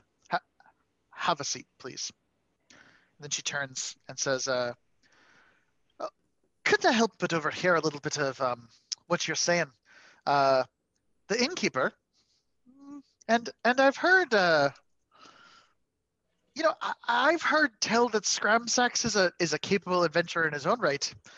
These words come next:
He was talking up your story, saying, 'Gorga and company, great adventurers, staying at the north side,' you know, just, just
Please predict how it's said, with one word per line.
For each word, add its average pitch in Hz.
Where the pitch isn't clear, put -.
He 320
was 415
talking -
up -
your 262
story, 233
saying, 160
'Gorga 175
and 190
company, 160
great 190
adventurers, 175
staying 180
at 190
the 196
north 202
side,' 147
you 175
know, 190
just, -
just -